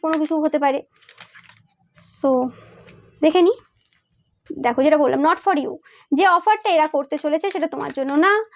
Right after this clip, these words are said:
এবং যেটা এরা দিতে চাইছে সেটা যতই সুন্দর দেখতে হোক না কেন, সেটা তোমার জন্য না, not for you, between worlds।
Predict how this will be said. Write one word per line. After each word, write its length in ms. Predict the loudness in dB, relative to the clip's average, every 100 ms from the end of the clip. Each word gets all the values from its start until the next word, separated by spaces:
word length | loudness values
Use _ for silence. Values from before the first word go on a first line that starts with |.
| -20 -20 _ -6
এবং 220 | -2 0 -2 -2
যেটা 180 | 0 2
এরা 240 | 2 2 2
দিতে 220 | 0 0
চাইছে 300 | -2 -4 -4
সেটা 160 | -2
যতই 260 | -2 -2 -2
সুন্দর 260 | 0 0 0
দেখতে 260 | -2 -2
হোক 80 | -2
না 120 | -2
কেন, 140 | -2 -2
সেটা 160 | -2
তোমার 220 | -2 -4
জন্য 220 | -2 0 2
না, 240 | 2 0 0
not 160 | 0
for 180 | 0 0
you, 200 | 0 0 -4 _ -20 _ 0
between 400 | 2 2 4 4 4 2
worlds। 360 | 0 2 0